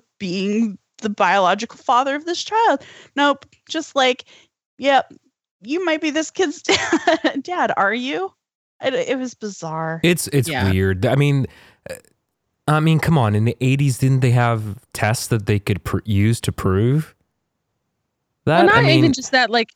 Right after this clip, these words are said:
Speaker 3: here's the thing, 'cause, 'cause what ends up happening is, like, okay, so, so Kimber and Aja go off to find Martin O'Callaghan or whatever the dude's name is, the guy who, who was in the hospital. And then,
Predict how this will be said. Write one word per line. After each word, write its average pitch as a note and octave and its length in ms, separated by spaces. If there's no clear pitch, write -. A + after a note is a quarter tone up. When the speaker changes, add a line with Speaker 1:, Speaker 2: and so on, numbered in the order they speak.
Speaker 3:
here's G4 260
the E4 80
thing, E3+ 320
'cause, A#3 240
'cause C4 200
what A4 180
ends C4 240
up G3+ 120
happening E3 600
is, F3 180
like, F3+ 140
okay, F#3+ 280
so, F3+ 360
so F#3 180
Kimber C4+ 600
and G3 220
Aja F#3 380
go F#3 220
off F3 300
to E3+ 80
find E3+ 600
Martin E3 560
O'Callaghan D#3 800
or D#3 60
whatever D#3+ 360
the E3 120
dude's D3+ 260
name C#3+ 160
is, C3+ 120
the - 60
guy D3+ 160
who, D#3 160
who F3 80
was D3+ 120
in D3+ 100
the C#3+ 60
hospital. C3+ 460
And F#3+ 280
then, F#3 480